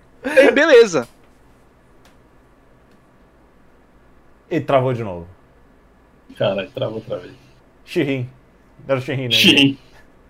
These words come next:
Speaker 3: Shirin.
Speaker 2: Shirion. <laughs> Ó, o Otsuga
Speaker 3: Ele
Speaker 2: tá
Speaker 3: trava
Speaker 2: per-,
Speaker 3: numa
Speaker 2: o Otsuga, o Otsuga tá perguntando o que que é Dark Room.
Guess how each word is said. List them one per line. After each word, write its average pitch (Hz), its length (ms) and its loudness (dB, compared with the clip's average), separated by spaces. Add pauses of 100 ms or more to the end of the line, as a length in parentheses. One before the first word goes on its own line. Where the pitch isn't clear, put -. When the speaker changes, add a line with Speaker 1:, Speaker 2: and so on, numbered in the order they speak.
Speaker 3:
Shirin. - 680 0 (220)
Speaker 2:
Shirion. 185 540 4 (100)
<laughs> - 260 -2 (2750)
Ó, 143 260 6
o 139 60 2
Otsuga 151 260 0
Speaker 3:
Ele 170 60 6
Speaker 2:
tá 156 80 4
Speaker 3:
trava 180 240 6
Speaker 2:
per-, 190 100 6
Speaker 3:
numa 180 220 6 (280)
Speaker 2:
o 151 120 0
Otsuga, 170 1500 6
o 131 60 -6
Otsuga 139 1300 2 (600)
tá 127 100 -2
perguntando 151 480 0
o - 40 -12
que 165 80 -6
que 165 100 -2
é 156 40 2
Dark 156 280 -2
Room. 123 300 -8